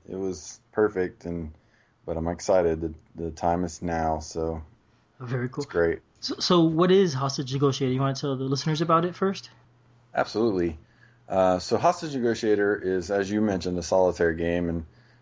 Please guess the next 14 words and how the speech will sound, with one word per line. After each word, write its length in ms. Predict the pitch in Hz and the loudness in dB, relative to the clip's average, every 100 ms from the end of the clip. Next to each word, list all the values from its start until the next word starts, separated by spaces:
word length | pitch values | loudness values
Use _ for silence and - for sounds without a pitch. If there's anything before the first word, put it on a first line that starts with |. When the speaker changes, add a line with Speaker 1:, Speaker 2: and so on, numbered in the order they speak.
| - | -14
Speaker 1:
as 340 | 87 78 - - _ - | -10 -10 -12 -18 _ -14
y-, 140 | 85 82 | -12 -10
your 140 | - - | -4 -4
core 320 | - 196 185 | 2 4 6
audience, 400 | 85 90 87 82 | 6 4 2 2
I 100 | 87 | 0
think, 280 | 82 90 85 | 0 -4 -2
will, 260 | 90 85 76 | -4 -4 -8
will 160 | 92 | -8
be 160 | 87 92 | -4 -2
interested 600 | 90 95 85 90 90 104 - _ - | -2 -2 -2 0 0 -2 -14 _ -8
in 180 | 87 | -4
that, 360 | 80 82 101 - | 0 0 0 -2
um, 420 | - 85 82 82 | -4 -2 0 -2